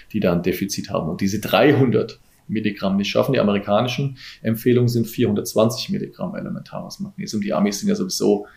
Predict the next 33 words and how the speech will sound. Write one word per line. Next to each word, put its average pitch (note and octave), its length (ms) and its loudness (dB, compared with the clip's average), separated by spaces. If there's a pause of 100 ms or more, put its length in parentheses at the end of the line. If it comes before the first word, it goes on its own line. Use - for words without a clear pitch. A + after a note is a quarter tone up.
(400)
was - 160 -14
Nahrungsergänzung G2+ 960 0
angeht, G2+ 220 -4
ein - 20 -20
bisschen - 240 -4
kulanter. G#2+ 640 4
Die G2+ 200 -6
haben - 200 -10
höhere A#2 240 -6
Dosierungen A#2 520 0
erlaubt G#2 460 -2
in G2+ 80 2
den G2+ 100 0
Kapseln. F#2+ 580 -6
Du - 80 -12
darfst - 280 -8
mehr F#2+ 360 -4
Supplements - 560 -6
gleichzeitig F#2+ 500 -8
kombinieren G#2+ 540 0
und - 80 -4
so G2+ 120 -6
weiter. G2+ 200 -2
Es G#2+ 100 -4
gibt - 160 -12
auch - 140 -12
keine E2+ 240 -4 (280)
so - 140 -4
strengen - 360 0
Prüfungen A#2+ 460 0
wie A#2 120 -4
in - 80 -6
Deutschland. A2+ 580 -2